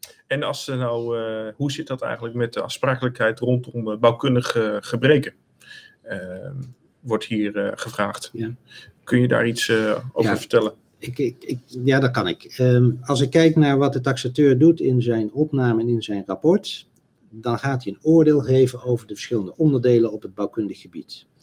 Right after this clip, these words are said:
Speaker 2: Hij gaat daar, eh, vastleggen wat hij gezien heeft, wat er aan de hand is. En hij geeft een kostenindicatie. En ik zeg heel nadrukkelijk een kostenindicatie. En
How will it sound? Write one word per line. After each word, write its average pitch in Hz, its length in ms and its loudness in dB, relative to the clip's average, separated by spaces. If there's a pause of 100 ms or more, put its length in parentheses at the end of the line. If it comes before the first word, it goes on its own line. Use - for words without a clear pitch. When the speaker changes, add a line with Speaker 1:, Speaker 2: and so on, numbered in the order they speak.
(960)
Speaker 2:
Hij 131 180 2
gaat 127 200 2
daar, - 500 -2
eh, 110 320 -4
vastleggen 107 720 0
wat 123 260 0
hij 120 100 2
gezien 131 300 2
heeft, - 400 2
wat 123 160 -2
er 127 80 -12
aan 98 80 -6
de 92 60 -6
hand 165 180 4
is. - 440 0
En 131 160 -2
hij 120 120 2
geeft 123 260 0
een - 180 -14
kostenindicatie. 139 1300 0 (240)
En 113 60 -8
ik - 80 -12
zeg - 160 -8
heel 165 180 6
nadrukkelijk 123 500 2
een 85 180 -12
kostenindicatie. 131 1160 -4 (160)
En 104 240 -10